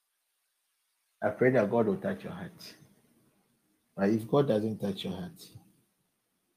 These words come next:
still have your, our program. God will make a way. God will make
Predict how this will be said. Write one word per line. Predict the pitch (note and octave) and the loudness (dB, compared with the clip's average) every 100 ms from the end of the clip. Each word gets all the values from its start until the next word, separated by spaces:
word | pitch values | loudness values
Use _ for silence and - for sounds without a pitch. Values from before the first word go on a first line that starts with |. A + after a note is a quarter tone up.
| _ _ _ _ _ _ _ _ _ _ _ _ _ _ _ _ _ | _ _ _ _ _ _ _ _ _ _ _ _ _ _ _ _ _
still | - C3 | -2 0
have | A#2 G#2 | 0 -2
your, | G2+ G2 - G#2 | -2 -4 -6 -4
our | F#2+ | -4
program. | F#2 - G2 G2 F2+ - - | -4 -8 -8 -6 -10 -12 -8
God | A#2 A#2 | -4 -2
will | G2+ G2+ | -2 -6
make | F#2+ | -8
a | G2+ | -8
way. | G2 F#2 E2 _ _ _ _ _ _ _ _ _ _ _ _ _ _ _ _ _ _ _ _ _ _ _ _ _ _ _ _ _ _ _ _ _ _ _ _ _ - | -8 -10 -12 _ _ _ _ _ _ _ _ _ _ _ _ _ _ _ _ _ _ _ _ _ _ _ _ _ _ _ _ _ _ _ _ _ _ _ _ _ -8
God | G#2+ G2+ | -6 -4
will | F#2 | -6
make | F#2 | -6